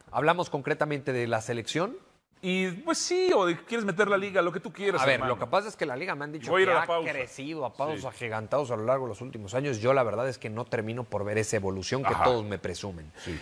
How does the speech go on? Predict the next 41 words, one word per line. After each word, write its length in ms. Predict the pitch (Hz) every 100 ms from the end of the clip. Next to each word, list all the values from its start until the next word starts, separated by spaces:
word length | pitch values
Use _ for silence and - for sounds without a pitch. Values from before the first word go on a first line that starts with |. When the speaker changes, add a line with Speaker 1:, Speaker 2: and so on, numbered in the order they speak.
| -
Speaker 1:
Eso 240 | 139 156 180
hablando 340 | 160 151 151
de 60 | 135
la 100 | 120
liga 240 | 131 135
en 60 | 123
el 100 | 104
caso 260 | 117 113
concreto. 440 | 110 107 117 113 104
Hablando 260 | 135 185
Speaker 2:
Sí. 40 | 185
Speaker 1:
de 20 |
la 100 | 143
selección, 460 | 131 131 - 170 185 - -
eh, 200 | - 143
eh, 120 | 127 -
coincido 520 | 160 139 156 180 185
con 200 | 147 131
lo 120 | 127
que 80 | 135
dicen 320 | 143 139 139
Paco 480 | - 139 147 - 135
y, 60 | 120
y, 500 | 110 - 107 - 117
y 60 |
Mario 340 | 117 143 170 170
en 80 |
cuanto 400 | 117 123 113 120
a 20 | 117
la 120 | 107
generación 640 | 120 120 110 104 143 156
de 80 | 147
futbolistas, 580 | - 113 113 143 - 135
¿no? 140 | 120
Esta 180 | 139 131
nueva 240 | 123 143
generación 440 | 143 117 110 104 156
me 80 | 127
parece 340 | 123 131 135
que 80 | 110
son 220 | 135 151